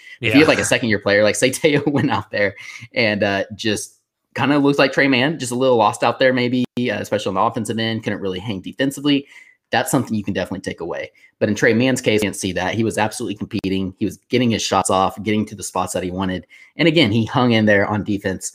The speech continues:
Speaker 1: And, um, so there wasn't a-, anything alarming, I think, kinda like you were saying.
Speaker 2: Definitely. So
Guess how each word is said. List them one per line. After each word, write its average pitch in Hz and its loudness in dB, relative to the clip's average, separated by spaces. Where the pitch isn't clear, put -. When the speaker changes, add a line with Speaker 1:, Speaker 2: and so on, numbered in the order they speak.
Speaker 1:
And, 95 -4
um, 90 -6
so - -6
there 120 2
wasn't 135 4
a-, - -8
anything 104 0
alarming, - -6
I - -12
think, - -10
kinda 92 -4
like 90 -8
you 95 -10
were 80 -8
saying. 82 -14
Speaker 2:
Definitely. 117 -4
So 117 0